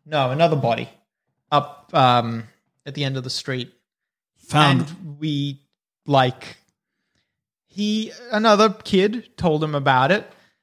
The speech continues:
Speaker 1: and he told us about it, and we all, like, we've all been to, a bunch of us have all been to see it.
Speaker 2: Just hold, hold on. Just, okay, I need you to, my fucking God, kids.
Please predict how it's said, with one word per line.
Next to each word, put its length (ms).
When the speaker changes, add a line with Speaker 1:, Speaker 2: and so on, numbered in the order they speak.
Speaker 1:
and 680
he 160
told 240
us 200
about 340
it, 220
and 120
we 140
all, 580
like, 380
we've 200
all 520
been 260
to, 160
a 60
bunch 340
of 220
us 440
have 120
all 140
been 240
to 100
see 240
it. 300
Speaker 2:
Just 300
hold, 260
hold 220
on. 160
Just, 200
okay, 320
I 120
need 200
you 80
to, 120
my 180
fucking 400
God, 300
kids. 380